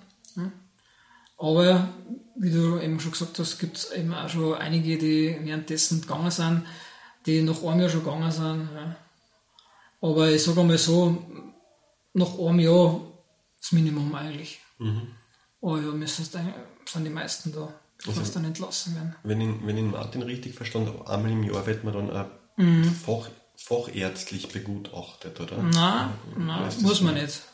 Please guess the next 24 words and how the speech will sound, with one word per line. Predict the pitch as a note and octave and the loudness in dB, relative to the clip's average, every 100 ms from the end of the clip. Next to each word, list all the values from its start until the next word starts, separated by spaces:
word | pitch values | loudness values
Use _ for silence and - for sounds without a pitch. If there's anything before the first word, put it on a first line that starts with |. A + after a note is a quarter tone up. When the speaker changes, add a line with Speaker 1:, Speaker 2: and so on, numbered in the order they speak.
| _ - - - - - - | _ -20 -20 -20 -20 -20 -6
Speaker 1:
Das, | - - E4+ | -2 -2 -2
ähm, | G3 E3 E3+ E3+ E3 E3+ E3+ E3+ E3+ E3 - - - - - - - - - - - | 0 4 6 6 6 6 6 4 0 -8 -18 -20 -20 -18 -18 -18 -20 -20 -20 -14 0
es | E3+ F3+ | 2 6
ist | - | 6
so, | G3+ | 8
dass | F#3+ - | 8 8
einmal | F#3+ G3 | 8 10
im | F#3 | 10
Jahr | F3+ D#3+ | 10 6
eine | E3+ D3 | 2 2
Anhörung | G3 G3+ G3+ | 2 4 4
stattfindet, | G3+ F#3+ F#3+ - A3 A3+ G3+ F3 | 4 2 0 2 4 4 4 0
wo | E3+ | -2
eben | E3 E3 E3+ E3+ E3+ E3 - A3 E3 | -2 -2 -2 0 -2 -4 -8 -2 2
Richter, | F#3 - G#3 G3+ - A2 - - _ - - - - - - - | 2 0 0 2 0 -6 -12 -20 _ -20 -20 -20 -12 -12 -12 -2
ähm, | E3+ E3+ E3 D#3+ D#3+ D#3 D3 C3+ - | 4 6 6 6 2 0 -6 -10 -10
und | A#3+ E3+ - | -4 -2 -2
das | - | 4
Gericht | E3+ F3+ - E3+ | 6 6 2 0
an | |
sich | D#3+ F#3+ F#3 | 4 4 4
im | G3 C#3 | 0 2
Haus | D3 F3 G3 | 2 2 4
ist, | G3 - - | 4 2 0